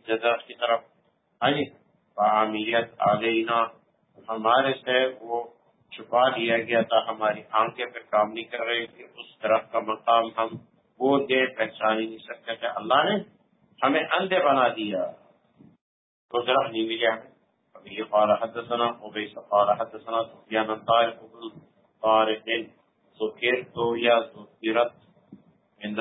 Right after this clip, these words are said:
سعید بن مسیب الشجرہ۔ طارق ابن سفیان طارق سے روایت کرتے ہیں کہ میں نے ذکر کیا سعید بن مسیب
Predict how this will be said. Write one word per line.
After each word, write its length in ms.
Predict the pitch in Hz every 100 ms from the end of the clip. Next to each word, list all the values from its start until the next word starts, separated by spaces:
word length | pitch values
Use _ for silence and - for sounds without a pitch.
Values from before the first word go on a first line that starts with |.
| 110
سعید 300 | 107 113 113
بن 160 | 120 117 117
مسیب 480 | - 113 113 - 110
الشجرہ۔ 520 | - 107 107 110 117 - _ _ _ _ _ _ _ _ _ _ _ _ _ _ _ -
طارق 420 | 123 151 196 156 143
ابن 180 | 127 127 147 - _ _ _ - - _ _ _ _ _ _ _ _ _ - -
سفیان 560 | 135 - 139 156 180 165 127
طارق 320 | 123 147 -
سے 140 | 127
روایت 300 | 113 107 98
کرتے 240 | 101 - -
ہیں 80 |
کہ 100 | _ -
میں 120 | 135 175
نے 100 | 180 160
ذکر 240 | 165 156 -
کیا 220 | 147 143 - - _ _ _ - - _ _ _ -
سعید 420 | 123 123 160 156
بن 160 | 143 135 127
مسیب 480 | - 127 127 139